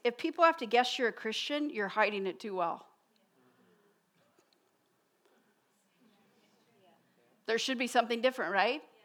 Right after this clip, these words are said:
Should there not be something different about our lives? So it's not about becoming this, it, you know what, I, especially with local church, you know, sort of event. It's not about getting to a place where,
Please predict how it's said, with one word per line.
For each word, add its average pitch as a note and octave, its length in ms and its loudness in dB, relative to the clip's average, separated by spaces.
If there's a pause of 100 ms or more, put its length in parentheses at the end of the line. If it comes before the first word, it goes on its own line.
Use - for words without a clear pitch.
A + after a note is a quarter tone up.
(280)
Should A3+ 200 -2
there B3 80 2
not B3+ 180 4
be B3 80 -6
something A#3+ 360 -6
different A#3+ 300 -4
about G#3 200 4
our G#3 100 4
lives? G#3 540 -4 (400)
So C#4 300 4 (100)
it's D4 200 -4
not F#4 200 4
about F4 240 6
becoming C#4 460 -2
this, A#3 280 -4 (460)
it, A#3+ 240 -6
you C#4+ 220 -8
know C#4+ 100 10
what, C4+ 120 6
I, B3 260 2 (160)
especially D#4+ 400 4
with B3 80 -10
local A#3+ 300 -2
church, - 480 -6 (120)
you A#3+ 100 -6
know, G#3 160 0
sort A#3 260 -4
of A3+ 60 -4
event. G#3+ 300 0 (260)
It's C4+ 200 -2
not E4 240 6
about - 580 6
getting D#4 360 4
to B3+ 200 0
a A#3 60 4
place A#3+ 380 0
where, A3+ 140 -2